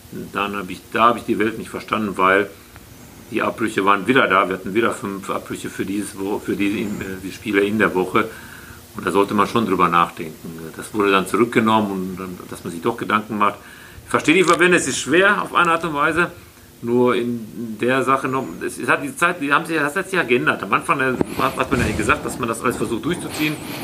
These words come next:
was ich ja in Ordnung finde. Nur man, die, dass die Zahlen so schnell hochgehen, hat auch keiner damit gerechnet.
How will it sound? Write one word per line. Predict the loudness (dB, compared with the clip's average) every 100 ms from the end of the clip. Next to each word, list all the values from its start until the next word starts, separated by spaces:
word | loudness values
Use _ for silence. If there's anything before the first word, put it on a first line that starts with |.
| -6 -2
was | -2
ich | 0
ja | 0
in | 2
Ordnung | 2 2 0
finde. | 0 0 0 -2 -8 -8 -18 -2
Nur | 4 6 6 4 -4 -12 -14 -16 -18 -12 -10
man, | -10 -10 -12 -10 -10 -10 -12 -10 -8
die, | -6
dass | -4 -4
die | 0
Zahlen | 2 4 4
so | 4
schnell | 4 2 6
hochgehen, | 4 4 0
hat | -2 -2
auch | -2 0
keiner | 0 2 2
damit | 0 0
gerechnet. | 0 0 -2